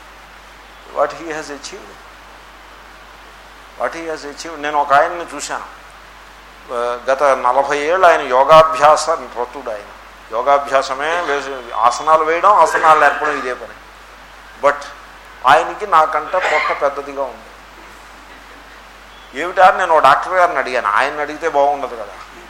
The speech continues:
అంటే డాక్టర్ గారు చెప్పారు, "ఈ బాడీ ఒకటి ఉంది కదండి, ఇది యవ్వనంలో ఉన్నప్పుడు క్యాలరీస్ని ఎక్స్పాండ్ చేసి ఎనర్జీని క్రియేట్ చేస్తుంది,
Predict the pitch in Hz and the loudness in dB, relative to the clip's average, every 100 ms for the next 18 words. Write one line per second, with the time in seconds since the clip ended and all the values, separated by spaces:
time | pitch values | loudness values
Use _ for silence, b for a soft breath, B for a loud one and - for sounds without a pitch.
0 | - - - 123 165 156 131 - 175 175 | -20 -20 -16 -4 2 4 4 2 0 0
1 | 160 147 165 175 233 185 - - 160 113 | 0 -2 0 2 0 -2 -10 -18 -2 6
2 | 117 175 190 156 165 160 175 160 160 160 | 6 6 2 0 -4 -6 -2 0 0 -2
3 | 240 262 - - B B B - 175 180 | -6 -10 -18 -20 B B B -18 -10 -8
4 | 165 151 143 180 190 190 196 190 190 185 | -6 -4 0 0 0 2 4 4 0 -4
5 | 190 - 139 175 185 190 - 175 160 131 | -8 2 4 4 2 -4 -8 -6 -6 -6
6 | - 180 180 175 160 165 170 175 139 185 | -2 2 2 0 -8 -6 -6 -4 -4 -4
7 | 139 165 160 - 151 156 151 147 143 - | -8 -12 -12 -12 -8 -8 -8 -10 -10 -12
8 | 143 170 240 | -14 -12 -14